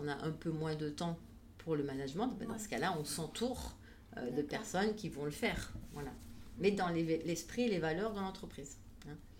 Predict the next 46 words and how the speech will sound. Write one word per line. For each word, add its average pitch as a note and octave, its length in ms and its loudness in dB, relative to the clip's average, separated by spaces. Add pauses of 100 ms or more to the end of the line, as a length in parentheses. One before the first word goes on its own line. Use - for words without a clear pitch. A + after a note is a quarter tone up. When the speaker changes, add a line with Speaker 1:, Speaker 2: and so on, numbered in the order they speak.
(120)
Speaker 2:
C'est - 160 -10
ça, A3 180 -10
la G#3 220 -10
valeur, G3 180 -10 (100)
oui. - 300 -8
<laughs> - 1200 -2 (140)
Euh, A3+ 680 0 (120)
peux-tu G#4+ 320 6
nous F4 120 12
partager C#4 560 0
ta C#4 160 0
vision A#3 440 -2
sur A#3 300 0
le A3 80 -2
droit G#3 240 -2 (240)
à A3 60 -2
l'erreur ? G#3 320 0 (720)
Speaker 1:
Alors, D#3+ 180 2
le A3 160 12
droit A3+ 220 10
à A3 60 12
l'erreur, G#3+ 600 8
alors, D3 260 2
déjà, G3 360 6
quand A3+ 140 4
ils F3 120 4
sont F3 160 0
étudiants, E3 440 0
ils F3 100 0
sont D3+ 140 -4
là D3+ 120 4
pour C#3 340 -4
apprendre. - 560 2 (220)
Ce - 240 -4
Speaker 2:
C'est D#3 100 0
Speaker 1:
sont E3+ 100 2
Speaker 2:
ça. D3 100 0
Speaker 1:
des C#3+ 260 0
apprentis, E3 840 0 (100)
hein. F3+ 240 2
Speaker 2:
C'est G#3 140 -4
ça. - 160 -6
Speaker 1:
Donc, F3+ 240 2
ils F3+ 160 0
Speaker 2:
Mm. F#3 40 8
Speaker 1:
apprennent, G3+ 600 4